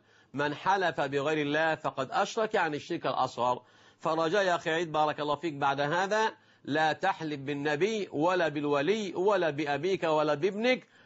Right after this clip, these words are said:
ولا بأحد من المخلوقين. إذا حلفت فقل: "والله، والله"، فإن النبي صلى الله عليه وسلم قال: "إن الله يحب أن تحلفوا به".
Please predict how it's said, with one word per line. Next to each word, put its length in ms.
ولا 320
بأحد 600
من 260
المخلوقين. 880
إذا 340
حلفت 480
فقل: 460
"والله، 800
والله"، 760
فإن 280
النبي 760
صلى 380
الله 760
عليه 280
وسلم 220
قال: 460
"إن 360
الله 540
يحب 520
أن 380
تحلفوا 640
به". 500